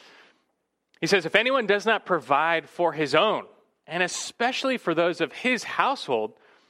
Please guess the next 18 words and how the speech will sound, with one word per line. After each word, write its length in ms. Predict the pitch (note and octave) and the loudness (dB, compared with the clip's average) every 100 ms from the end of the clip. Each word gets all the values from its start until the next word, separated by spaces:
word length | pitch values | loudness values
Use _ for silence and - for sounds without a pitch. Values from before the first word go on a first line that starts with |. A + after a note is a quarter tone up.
| _ _ _ | _ _ _
he 120 | - C#3 | -4 -2
has 240 | C#3+ A#2 | -2 -2
denied 500 | C3+ B2+ B2 D3 D#3+ | -4 0 0 0 -2
the 80 | C3+ | -4
faith 640 | - - D3+ C3+ C3 - - | -6 -4 0 0 -2 -8 -10
and 180 | B2 | -8
is 120 | A#2+ A2 | -8 -10
worse 480 | G#2+ D3+ G#3+ A3+ - | -6 -2 0 -2 -6
than 180 | F#3+ | -4
an 120 | F#3 D#3+ | -4 -2
unbeliever." 680 | G#3 G#3+ G3 F#3 B3+ E3+ - _ _ _ _ _ _ _ _ _ _ _ _ - | -2 0 2 2 0 -2 -4 _ _ _ _ _ _ _ _ _ _ _ _ -8
The 120 | C3+ | -4
context 500 | - C#4 C4+ G#3 - | 0 0 2 0 2
here 160 | D#3 | 0
has 220 | C#3 F3+ - | 2 0 0
to 80 | |
do 100 | E3 | 0
with 160 | F#3 | 0